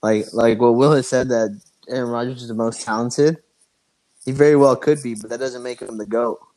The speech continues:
Like, you could, and, and when I think of talent, like, I, I'm thinking of, like, skill, athleticism, kinda all that kinda put together, right?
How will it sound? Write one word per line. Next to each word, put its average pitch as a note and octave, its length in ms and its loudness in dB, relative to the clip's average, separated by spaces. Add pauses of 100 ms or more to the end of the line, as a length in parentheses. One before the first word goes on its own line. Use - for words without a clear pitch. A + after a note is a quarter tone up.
(320)
Like, A2 340 -8 (1700)
you C3+ 160 -2
could, C#3+ 340 2 (180)
and, B2+ 280 0
and B2 200 2
when B2+ 100 4
I B2 60 2
think C3+ 160 -2
of B2 120 -2
talent, A#2+ 380 -2
like, A2+ 220 -4 (500)
I, D#2+ 200 -8 (100)
I'm A#2+ 140 -4
thinking A#2 340 -2
of, A2+ 180 0
like, G#2 200 0
skill, A#2 640 0
athleticism, A2+ 840 -4
kinda A2 240 -4
all G#2+ 220 -4
that G#2+ 200 -4
kinda A2 240 -2
put - 140 -10
together, G#2 460 0
right? G#2+ 340 0